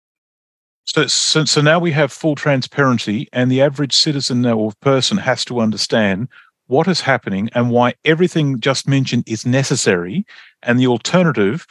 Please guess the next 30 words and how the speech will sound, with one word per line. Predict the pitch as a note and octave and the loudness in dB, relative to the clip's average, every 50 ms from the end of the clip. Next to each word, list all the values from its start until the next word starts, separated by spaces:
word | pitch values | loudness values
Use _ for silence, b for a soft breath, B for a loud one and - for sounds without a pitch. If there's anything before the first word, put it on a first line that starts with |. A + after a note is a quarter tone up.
| B B B _ | B B B _
no, | - C3+ C#3+ D#3 - | -2 0 2 2 2
none | D3+ D3 E3 F3+ G3 | 4 4 4 4 4
of | G3+ F3 | 2 0
us | F3+ - - | -2 -4 -4
will | D3 C#3 | -6 -2
have | A#2+ D#3 C3 C3+ | 0 0 0 2
enough | C3 A#2+ B2 B2 A2+ - | 0 0 0 -2 -2 -4
to | - D3 | -6 -4
go | B2 C3+ B2 A#2 A2+ | 0 2 4 4 4
around, | A2 A2 G#2+ G2+ G2+ G2+ C3+ E3 - | 2 2 2 2 2 2 0 -2 -4
so | C3 | -4
it's | A2 - | -6 -4
gonna | - C#3+ C3+ B2 | -2 -2 -2 -2
be | B2+ A#2+ | -2 -4
a | A2 | -4
world | A2 A2 A#2+ A#2+ B2 A#2+ A#2+ A#2+ A2 - | -4 -2 -2 0 0 0 0 -2 -2 -2
of, | - G#2+ G#2+ G#2 G2 - - | 0 0 0 0 -2 -4 -8
well, | - A#2 | -8 -4
not | A#2 A2+ A2+ | -2 -2 0
enough. | A2 G#2+ G2 G#2 F3 - - - - _ _ _ _ _ _ _ _ _ _ _ _ _ _ _ B B B B B B B B B B B B _ _ _ | 0 0 0 0 0 -2 -6 -10 -14 _ _ _ _ _ _ _ _ _ _ _ _ _ _ _ B B B B B B B B B B B B _ _ _
So | - - C3+ A#2+ | -2 -2 0 0
value | - C#3 C#3 D3 D#3 D3 C#3 | 2 2 2 2 0 -2 -2
systems | - - B2+ - - A2 G2+ | -4 -4 -6 -4 -4 -6 -4
are | G#2+ | -2
gonna | A#2 A2+ A2+ A2 | 0 0 0 0
be, | A#2 A2+ | 0 -2
have | G#2+ B2 A#2+ - | -2 -4 -4 -4
to | - G#2 | -6 -10
be | G2 G2 | -12 -6
different. | F2+ G2+ F#2+ - - G#2 C#3+ G3+ G3 | -4 -4 -4 -2 0 0 2 0 0